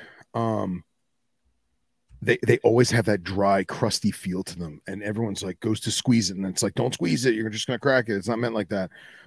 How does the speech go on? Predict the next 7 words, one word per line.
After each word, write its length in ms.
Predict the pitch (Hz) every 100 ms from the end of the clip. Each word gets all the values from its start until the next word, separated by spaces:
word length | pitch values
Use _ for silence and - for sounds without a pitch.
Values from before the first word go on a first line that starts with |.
| _
But 220 | 117 98 - - - - _ _ _ _ _ _ _ -
there 220 | 131 135
is 100 | 131
a 40 | 127
certain 320 | - 127 101
fragrance. 600 | - 127 113 95 80 - -
And 360 | 110 101 95